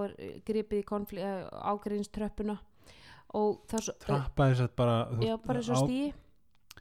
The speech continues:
Speaker 2: Já, einmitt.
Speaker 1: Ágreiningstrapp, þetta er kon-, konflikttrappen på
Speaker 2: Mm.
Speaker 1: dansk,
Speaker 2: Mm.
Speaker 1: eða the, uh, conflict escalator á, á
Speaker 2: Ah.
Speaker 1: ensku.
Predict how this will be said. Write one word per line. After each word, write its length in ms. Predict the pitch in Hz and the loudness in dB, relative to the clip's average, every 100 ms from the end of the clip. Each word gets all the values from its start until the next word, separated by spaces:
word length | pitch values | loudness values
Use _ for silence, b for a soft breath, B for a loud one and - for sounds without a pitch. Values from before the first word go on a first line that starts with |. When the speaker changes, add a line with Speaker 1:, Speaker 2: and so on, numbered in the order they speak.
| b b b - | b b b -4
Speaker 2:
Já, 120 | 110 92 | -2 -2
einmitt. 240 | 113 90 - | -8 -8 2
Speaker 1:
Ágreiningstrapp, 680 | 233 240 247 240 233 247 233 | 2 2 0 0 -2 -4 -4
þetta 140 | 220 | -4
er 20 | 208 | -4
kon-, 480 | 214 208 202 208 202 | -2 -4 -6 -10 -10
konflikttrappen 1080 | - 220 214 214 - - - 202 202 220 220 - - | -2 -2 -2 -6 -6 -10 -2 0 0 0 -6 -8 -12
på 80 | 220 | -4
Speaker 2:
Mm. 40 | |
Speaker 1:
dansk, 400 | 208 202 220 - - B | -2 -2 -4 -12 -20 B
Speaker 2:
Mm. 200 | 117 123 | -16 -10
Speaker 1:
eða 380 | 196 190 185 180 - | -4 -2 0 -2 -6
the, 840 | 196 190 180 175 160 - - - - _ | -4 -2 -2 -2 -6 -8 -12 -14 -16 _
uh, 160 | 151 160 - - - | -14 -14 -16 -20 -6
conflict 500 | 208 208 - 202 - | -4 -4 -4 -8 -6
escalator 680 | 208 - - 220 220 - 220 - - | -6 -6 -4 -2 -2 -6 -10 -8 -4
á, 80 | 202 - | -4 -4
á 200 | 202 95 | -10 -6
Speaker 2:
Ah. 140 | 196 190 | -4 -4
Speaker 1:
ensku. 280 | 208 - | -6 -8